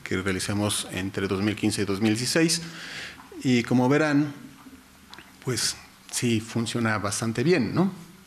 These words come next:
En un año, bueno, dieciocho meses, de febrero dos mil quince a noviembre de dos mil dieciséis, el conocimiento subió entre los adolescentes mexicanos en escuelas, eh, de secundaria públicas, de primer a tercer año,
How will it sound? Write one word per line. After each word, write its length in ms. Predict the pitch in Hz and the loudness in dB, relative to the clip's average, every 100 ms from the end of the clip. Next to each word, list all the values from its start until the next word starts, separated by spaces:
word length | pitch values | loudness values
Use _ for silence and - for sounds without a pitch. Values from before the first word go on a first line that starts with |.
| - - - - - - - | -20 -18 -16 -16 -18 -20 -6
En 260 | 135 123 120 | -2 2 4
un 340 | 131 131 120 110 - - - - - | 4 4 2 -4 -14 -16 -18 -20 -4
año, 260 | 139 127 123 | -2 2 4
bueno, 300 | 117 107 98 - | 4 2 -2 0
dieciocho 400 | 113 139 131 151 | 2 4 4 4
meses, 460 | 143 127 135 127 | 4 4 2 2
de 80 | 107 | 0
febrero 640 | 98 107 113 120 117 123 113 | 0 2 4 4 4 4 2
dos 140 | 110 | 2
mil 140 | 117 113 | 2 4
quince 260 | 127 110 | 2 2
a 20 | |
noviembre 340 | 101 104 110 104 | 0 0 2 2
de 60 | |
dos 100 | 98 | 2
mil 120 | 104 110 | 2 2
dieciséis, 540 | 110 - 123 123 - - - - | 0 0 0 0 -6 -12 -8 -4
el 120 | 117 | 0
conocimiento 540 | 123 123 147 165 170 | 2 4 4 4 2
subió 480 | 160 135 139 143 - - | 2 4 4 2 -4 -2
entre 280 | 123 135 | 2 2
los 200 | 123 120 | 2 0
adolescentes 580 | 113 107 107 143 143 143 | 0 0 2 0 2 2
mexicanos 600 | 117 107 101 101 98 98 - | 2 0 0 0 0 -2 -2
en 80 | 107 | -2
escuelas, 680 | 110 131 123 117 117 - - - - - - - | 0 2 2 2 -2 -8 -16 -20 -20 -20 -20 -6
eh, 180 | 117 98 | -2 0
de 100 | 101 | 0
secundaria 560 | - 113 107 104 92 | 2 2 2 2 0
públicas, 720 | - 147 151 165 180 208 - - | 0 2 4 4 0 -2 -4 -4
de 140 | 107 | -4
primer 340 | - 107 110 98 | 0 2 4 2
a 80 | 92 | 0
tercer 320 | 98 - 117 | -2 0 2
año, 280 | 143 151 | 4 4